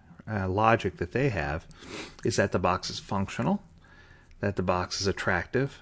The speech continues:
and that the box will be used by, uh, the people who, the constituents who ask for the box. Never do they take into consideration how much weight the box is gonna need to hold, how much is it gonna have to support,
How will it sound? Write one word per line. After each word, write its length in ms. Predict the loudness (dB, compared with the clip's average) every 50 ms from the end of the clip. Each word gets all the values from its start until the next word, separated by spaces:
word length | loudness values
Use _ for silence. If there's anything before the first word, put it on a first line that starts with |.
| -12 -8
and 140 | -4 -2 -2
that 100 | -2 -2
the 60 | 0
box 340 | 0 0 0 0 -2 -2 -2
will 80 | -2
be 120 | 0 0 2
used 520 | 2 4 4 4 4 4 2 0 -4 -6
by, 400 | -6 -4 -4 -2 -2 -2 -2 -4 -4
uh, 280 | -4 -4 -4 -4 -6
the 100 | -6 -6
people 600 | -2 -2 -2 0 2 2 2 2 2 0 -2 -4 -6 -6
who, 80 | -6 -4
the 100 | -4 -2
constituents 640 | -4 -4 -2 0 0 0 0 0 -2 -4 -4 -4 -4
who 300 | -2 -2 0 0 0 0
ask 280 | -2 -2 -4 -4 -4
for 100 | -6 -4
the 60 | -2
box. 500 | -2 -2 -2 -2 -4 -8 -10 -12 -14 -14 -16 -20 -20 -20 -20 -20 -20 -20 -20 -20 -20 -20 -20 -20 -20 -20 -20 -20 -20 -16 -10 -6
Never 300 | -2 0 2 2 2 2
do 100 | 2 2
they 100 | 2 2
take 280 | 0 0 -2 -2 0 0
into 120 | -2 -2
consideration 880 | -2 -4 -4 -2 0 2 2 2 2 4 2 2 2 0 -2 -4 -6 -8 -14 -20 -20 -8
how 120 | -4 0 2
much 240 | 2 2 0 0 4
weight 260 | 4 4 4 4 2
the 60 | 0
box 340 | 2 4 2 2 0 -2 -6
is 60 | -4
gonna 240 | -2 -2 0 0 0
need 160 | -2 -2 -2
to 100 | -2 -4
hold, 420 | -2 0 2 4 4 4 4 2
how 120 | 2 0 0
much 200 | 0 0 -2 -2
is 80 | -2
it 120 | -2 0 0
gonna 160 | 0 0 0
have 180 | 0 -2 -6 -6
to 100 | -4 -4
support, 600 | -4 -4 -4 0 2 4 4 6 4 4 2